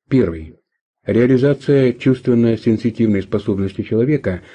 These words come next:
совершается посредством механизма абстрактного мышления. Рациональное, воспользуемся этим термином, пронизывает содержание чувственного познания действительности.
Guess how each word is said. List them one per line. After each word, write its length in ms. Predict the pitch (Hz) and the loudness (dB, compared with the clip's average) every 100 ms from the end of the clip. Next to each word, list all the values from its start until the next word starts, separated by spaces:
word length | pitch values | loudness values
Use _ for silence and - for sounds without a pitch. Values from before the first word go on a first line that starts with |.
| - | -16
совершается 540 | - 107 - 156 156 139 | -2 -2 0 -2 0 -2
посредством 540 | 120 - 139 151 135 | -2 -2 -4 0 2
механизма 640 | 117 104 101 147 143 139 135 - | 2 2 0 0 2 0 -2 -8
абстрактного 640 | 110 107 - 98 92 104 101 | -6 -4 -2 -2 -2 -4 -2
мышления. 640 | 98 - 92 85 80 78 _ _ _ _ | -4 -6 -8 -8 -12 -18 _ _ _ _
Рациональное, 960 | 95 98 98 101 110 156 123 90 85 85 - _ | -10 -8 -4 0 0 0 0 -2 -6 -14 -20 _
воспользуемся 800 | 98 101 - 120 101 101 98 - | -4 -4 0 0 2 0 -2 -2
этим 440 | 98 107 98 92 90 | -2 -2 -2 -2 -2
термином, 520 | 139 127 90 85 - - _ _ | -2 0 -2 -6 -12 -20 _ _
пронизывает 800 | 104 107 170 156 151 147 - - | 0 2 2 2 2 2 -2 -4
содержание 680 | 131 123 113 139 139 131 127 | 0 0 0 0 2 2 0
чувственного 680 | 127 131 131 127 110 101 90 | 0 -2 0 0 0 0 0
познания 560 | 92 85 95 101 101 | -2 -2 -2 -2 -2
действительности. 800 | 95 90 92 85 85 82 - 87 | -2 -6 -8 -8 -10 -12 -16 -20